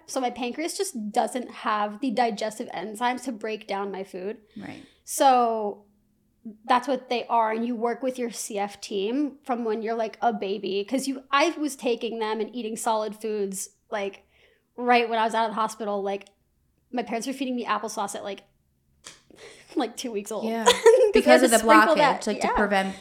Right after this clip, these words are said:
Speaker 2: that
Speaker 1: Well,
Speaker 2: happening again.
Speaker 1: they had to get my enzymes down for
Speaker 2: Okay.
Speaker 1: any food, any formula. So
Speaker 2: Yeah.
Speaker 1: they'd take, like, solid applesauce, which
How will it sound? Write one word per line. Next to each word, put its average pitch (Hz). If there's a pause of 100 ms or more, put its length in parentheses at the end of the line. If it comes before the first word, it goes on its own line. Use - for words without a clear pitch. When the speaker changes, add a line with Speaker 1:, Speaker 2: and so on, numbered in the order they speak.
(140)
Speaker 2:
that 185
Speaker 1:
Well, 202
Speaker 2:
happening 180
again. 180
Speaker 1:
they 285
had 294
to -
get 320
my 262
enzymes 220
down - (120)
for 190
Speaker 2:
Okay. 185
Speaker 1:
any 262
food, 196
any 247
formula. 240
So 220
Speaker 2:
Yeah. 247
Speaker 1:
they'd 240
take, 254
like, 233
solid 214
applesauce, 226
which -